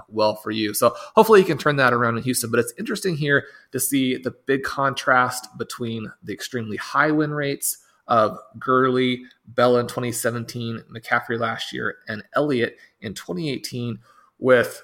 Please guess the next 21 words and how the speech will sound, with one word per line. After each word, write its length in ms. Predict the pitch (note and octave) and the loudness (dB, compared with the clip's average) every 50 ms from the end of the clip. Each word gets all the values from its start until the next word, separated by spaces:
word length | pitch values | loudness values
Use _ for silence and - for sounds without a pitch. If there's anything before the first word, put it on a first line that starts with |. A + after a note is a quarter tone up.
| - - | -4 0
those 220 | A#2+ A2+ A2 G#2 | 0 0 0 0
really 340 | G2 G#2 A#2 A#2 A#2+ A#2 A2+ | -2 -2 0 2 2 2 0
low 220 | G#2+ A2 G#2+ G#2+ | 2 2 2 2
win 160 | G#2+ G#2 G2 G#2 | 2 0 0 -2
rates. 160 | F#2+ - - | -4 -4 -2
That's 160 | B2 A#2+ - | -2 -2 -2
something 240 | D3 C3+ - C3+ A#2+ | -2 -2 -2 -2 -2
actually 400 | A#2+ A#2+ - - A#2+ A2+ G#2+ G#2+ - - - - - | -2 -2 0 0 2 2 2 0 -4 -12 -14 -4 -2
that 100 | B2 A#2+ | -2 2
Blair 240 | A#2+ D3 D3+ D#3+ | 6 6 6 6
talked 300 | D#3+ - - C3 - - | 6 4 2 0 0 0
about 260 | B2 A#2+ A#2 G#2 - - | 2 2 2 2 2 0
some 220 | - A2+ A2 G#2+ | 0 0 0 0
in 120 | G#2 G#2+ | -2 -4
one 120 | G#2+ A2 G#2+ | -4 -6 -6
of 100 | G#2+ - | -4 -2
his 220 | - G3+ A#3 - | -2 -2 0 2
recent 260 | D#3+ C#3+ B2+ - C3 | 2 2 2 2 2
articles, 460 | C3 B2+ B2+ A#2+ - A#2+ A#2+ A#2 A#2 - | 4 4 4 4 4 2 2 2 0 -2
focusing 500 | - - B2 A#2+ A#2+ A2+ - B2 A2 A2 | -2 -2 -2 -2 -2 -4 -4 -4 -2 -2
on 260 | G#2+ G#2+ A2 A2 | 0 0 0 -2